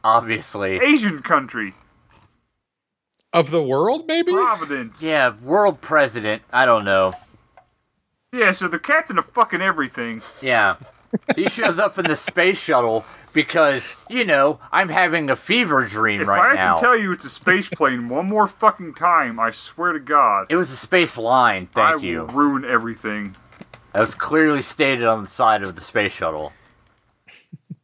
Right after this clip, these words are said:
Speaker 1: He
Speaker 2: Lame.
Speaker 1: shows up in Japan, you know, to get flowers with his daughter.
Speaker 3: Yeah.
Speaker 2: Nondescript Asian country.
Speaker 1: No, it's
Speaker 3: No, I
Speaker 1: Japan,
Speaker 3: mean,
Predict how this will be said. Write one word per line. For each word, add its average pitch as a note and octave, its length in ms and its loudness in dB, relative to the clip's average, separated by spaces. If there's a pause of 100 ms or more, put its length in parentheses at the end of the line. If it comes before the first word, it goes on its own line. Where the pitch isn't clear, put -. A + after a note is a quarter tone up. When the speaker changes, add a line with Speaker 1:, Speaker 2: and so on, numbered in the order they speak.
(1200)
Speaker 1:
He G3+ 100 -2
Speaker 2:
Lame. A#3 100 2
Speaker 1:
shows A#3 240 4
up G#3+ 160 2
in F#3+ 100 -2
Japan, E3 580 2 (640)
you C4+ 100 -4
know, A#3+ 180 4
to A#3+ 120 -2
get A#3 220 4
flowers A3 640 2
with C3 160 0
his A2+ 180 -6
daughter. G2+ 480 4 (840)
Speaker 3:
Yeah. B2 440 2 (1080)
Speaker 2:
Nondescript D#3 960 2
Asian C3+ 440 -2
country. G#2+ 560 0 (1200)
Speaker 1:
No, F3+ 220 0
it's - 180 -6
Speaker 3:
No, G#3 140 0
I C4+ 60 2
Speaker 1:
Japan, A3+ 40 0
Speaker 3:
mean, G#3 80 2